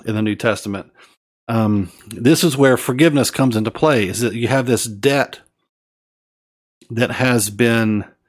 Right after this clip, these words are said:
um, caused or created by this mistreatment from one person to another. And now the, the, the person who did the mistreating owes a debt to the person they mistreated, a, a moral debt, okay? The problem is that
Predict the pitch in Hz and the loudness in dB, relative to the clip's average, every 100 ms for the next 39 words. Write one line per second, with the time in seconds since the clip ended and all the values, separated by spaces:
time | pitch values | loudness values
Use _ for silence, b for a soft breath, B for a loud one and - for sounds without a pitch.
0 | _ _ _ 113 107 107 101 95 - - | _ _ _ -6 -2 -2 -2 -4 -6 -2
1 | 185 147 110 113 120 110 107 - 131 139 | 2 2 4 2 0 -4 -6 -2 2 4
2 | 143 110 107 98 107 104 104 104 95 98 | 4 2 0 0 0 2 2 0 -2 -2
3 | 110 - 113 120 - - 135 101 67 104 | -2 0 0 -2 -2 0 0 0 -6 -4
4 | 101 110 107 120 107 98 - 101 95 101 | 0 0 0 -2 -2 -4 -6 -6 -2 -2
5 | 95 82 - B B - 104 117 123 107 | -2 -4 -8 B B -6 -2 0 0 0
6 | 92 98 - _ _ _ - - 107 139 | -4 -10 -16 _ _ _ -4 -4 -2 0
7 | 131 110 101 120 175 170 131 123 113 - | 0 0 0 4 4 4 4 2 0 0
8 | 127 113 110 - 135 135 117 110 98 113 | 2 2 0 2 4 4 2 0 2 2
9 | - 110 101 - 101 - 98 95 95 - | 0 -2 -2 0 -2 -2 -4 -4 -4 -6
10 | - 101 80 - b b b 101 - 104 | -4 -4 -4 -12 b b b -8 -4 -4
11 | - 117 123 143 131 95 82 78 - - | 0 2 4 6 4 2 -2 -6 -6 -10
12 | - 110 117 B B B B _ _ _ | -2 0 0 B B B B _ _ _
13 | _ _ 139 - - 233 233 143 110 87 | _ _ -8 -4 0 4 4 4 2 -2
14 | 78 113 - - 131 117 131 127 | -4 -4 -6 -8 -8 2 2 2